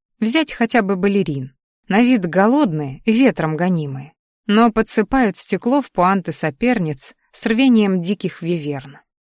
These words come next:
С Лусией я возилась ровно час. Сон отодвинула на второй план, и пришел азарт. Так всегда бывало, если находишь что-нибудь трудное. След от самого ожога излечили целители до меня,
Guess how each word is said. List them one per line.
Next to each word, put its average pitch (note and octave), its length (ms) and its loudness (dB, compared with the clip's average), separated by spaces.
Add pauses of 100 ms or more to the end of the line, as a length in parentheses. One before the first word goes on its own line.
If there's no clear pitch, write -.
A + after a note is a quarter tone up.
(400)
С - 140 -6
Лусией C4+ 460 2
я A#3 180 4
возилась G#3+ 560 2
ровно F#3 320 0
час. - 480 -8 (320)
Сон A#3 320 2
отодвинула G3 640 2
на F3+ 100 0
второй F3+ 320 2
план, B3 420 0
и B3 100 0
пришел G#3 520 -2
азарт. D3 600 -8 (560)
Так D4+ 160 -2
всегда B3 380 2
бывало, D#3+ 320 2
если F3+ 340 -2
находишь F#3 460 0
что-нибудь F#3 480 -2
трудное. C3+ 560 -6 (360)
След G#3+ 400 0
от - 200 -4
самого F#3+ 460 2
ожога G#3 500 0
излечили G3+ 500 0
целители G#3+ 540 0
до G3+ 240 2
меня, C3+ 400 -6